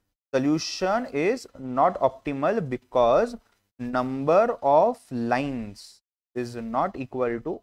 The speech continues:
order of matrix। Order of matrix कितना है? फ़ाइव। Number of lines कितना है? फ़ोर। अब देखिए, इसमें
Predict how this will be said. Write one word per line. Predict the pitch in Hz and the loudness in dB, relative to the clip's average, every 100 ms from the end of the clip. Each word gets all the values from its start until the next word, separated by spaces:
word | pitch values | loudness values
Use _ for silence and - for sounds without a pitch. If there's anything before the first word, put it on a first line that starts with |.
| - | -2
order | 113 110 117 123 | 0 0 -2 -2
of | 190 - | -4 -8
matrix। | 101 101 107 - - _ _ _ - | -14 -14 -18 -20 -20 _ _ _ 0
Order | 127 151 185 | 2 4 2
of | |
matrix | 175 170 190 | 0 -4 -4
कितना | 180 180 202 | -4 -4 -2
है? | 220 | -2
फ़ाइव। | 156 127 | -2 -4
Number | 120 127 151 | -2 0 0
of | 165 | 0
lines | 165 170 | -4 -8
कितना | - 151 160 | -8 -6 -6
है? | 190 | -6
फ़ोर। | 196 120 - _ _ _ - | -4 -6 -8 _ _ _ 2
अब | 202 185 | 4 4
देखिए, | 180 185 240 | 2 0 -8
इसमें | 165 160 - 214 165 | -6 -8 -6 -6 -6